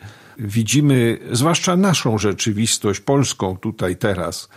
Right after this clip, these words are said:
y, przede wszystkim w ciemnych barwach. Jak słucham nieraz, przysiądę się gdzieś, słucham, o czym ludzie rozmawiają. Widać, że są wyraźnie podzieleni.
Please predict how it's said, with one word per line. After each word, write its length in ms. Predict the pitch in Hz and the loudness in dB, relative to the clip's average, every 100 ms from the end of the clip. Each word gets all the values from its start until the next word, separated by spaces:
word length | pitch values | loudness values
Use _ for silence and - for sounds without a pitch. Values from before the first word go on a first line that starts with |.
| - - - - _ - | -20 -20 -20 -20 _ -4
y, 140 | 98 | -2
przede 360 | 95 - 123 120 | -2 0 2 0
wszystkim 420 | - 123 - 107 | 0 -4 -2 -4
w 40 | - | -2
ciemnych 480 | - 92 95 90 | -4 -2 -4 -8
barwach. 480 | 85 82 78 87 92 | -8 -8 -8 -12 -10
Jak 160 | 104 - | -8 -6
słucham 380 | 120 101 95 95 | -4 -2 -2 -2
nieraz, 380 | 98 92 98 | -2 -4 -6
przysiądę 600 | - - 101 104 98 92 | -12 -10 -6 -4 -2 -2
się 200 | 95 98 | -4 -6
gdzieś, 300 | 90 92 90 | -4 -4 -2
słucham, 380 | - 135 107 101 | 0 2 2 -2
o 60 | 95 | -4
czym 240 | - 101 | -2 -2
ludzie 280 | 101 92 98 | -2 0 0
rozmawiają. 800 | 87 87 87 87 90 85 87 95 - - - - - - - | 0 -4 -4 -4 -2 -4 -4 -8 -14 -20 -20 -20 -20 -10 -4
Widać, 440 | 98 143 160 131 | 0 4 4 2
że 180 | 113 127 | 0 0
są 260 | - 131 | 2 0
wyraźnie 540 | 113 123 139 120 127 113 | 2 2 2 0 0 0
podzieleni. 840 | 117 110 117 107 98 95 98 107 | -2 0 2 2 0 -2 -4 -6